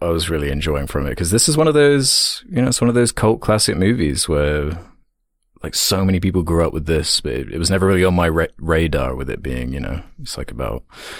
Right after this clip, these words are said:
girls in high school and all the cliques and stuff. Like, it was never <laughs> really my cup of tea. So, and I don't have, like, a sister or anything, so I never,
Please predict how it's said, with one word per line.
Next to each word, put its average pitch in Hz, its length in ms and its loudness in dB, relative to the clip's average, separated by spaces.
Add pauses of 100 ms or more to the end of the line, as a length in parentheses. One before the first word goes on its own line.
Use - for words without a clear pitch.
(380)
girls 80 340 2
in 78 80 0
high 85 200 2
school 80 440 0
and 76 140 -4
all 76 80 -6
the 76 100 -8
cliques - 580 -8
and 80 120 -6
stuff. 76 340 -6
Like, 78 120 -8
it - 40 -12
was 78 160 -4
never 76 220 -8
<laughs> 76 100 -6
really - 240 0 (580)
my 92 180 2
cup - 200 0
of 80 80 -2
tea. 80 240 0
So, 71 280 -4
and 78 120 -6
I 78 60 -2
don't 80 140 0
have, 73 100 -6
like, 71 100 -4
a 80 80 -10
sister - 500 -2
or 69 60 -4
anything, - 380 -10
so - 120 -4
I 58 40 -8
never, 65 420 -10